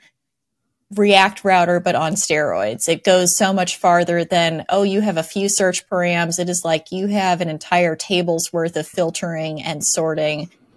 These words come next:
in your parameters, and they're gonna make it much easier for you to use.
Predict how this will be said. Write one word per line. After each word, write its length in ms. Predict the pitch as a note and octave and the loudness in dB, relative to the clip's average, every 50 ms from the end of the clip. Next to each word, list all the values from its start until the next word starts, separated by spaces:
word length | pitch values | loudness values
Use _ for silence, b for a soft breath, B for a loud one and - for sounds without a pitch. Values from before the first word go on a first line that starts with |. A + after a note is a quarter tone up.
| _ _ _ | _ _ _
in 160 | F#3+ F3 E3+ | -4 -2 0
your 160 | F3 E3+ E3+ | 2 2 0
parameters, 840 | F3 - F3+ E3+ E3+ E3 E3 E3 D#3+ D#3+ D#3+ D#3+ D#3 D#3 D#3 - - B B B B _ _ _ _ _ _ - | 0 0 0 2 2 2 2 0 0 0 0 0 0 0 -2 -4 -6 B B B B _ _ _ _ _ _ 0
and 260 | E3+ E3 E3 E3 F3 | 2 2 2 2 2
they're 160 | F3 E3 E3+ | 2 2 2
gonna 140 | E3+ E3 F3 | 0 0 -2
make 240 | F3 D#3 D#3 - E3+ | -2 -2 -2 0 -2
it 180 | D3+ - _ _ _ - | -2 -4 _ _ _ -4
much 420 | F#3 E3 D#3 - - - - - _ _ _ _ _ - | -2 0 0 0 -2 -4 -4 -8 _ _ _ _ _ -6
easier 500 | F#3 E3+ D#3+ E3 - E3 D3+ D3+ D3 D#3+ | -4 -2 -2 0 0 -2 -2 0 -2 -2
for 180 | - - E3+ D#3 | -4 -6 -6 -6
you 260 | D#3 D3+ D3+ D3+ D3+ | -6 -4 -6 -6 -6
to 180 | - - - E3 | -6 -8 -6 -2
use. 580 | E3+ F3+ G#3+ A3 G#3+ G#3 G#3 G3+ F#3+ - - | 0 2 4 4 4 4 4 2 0 -2 -4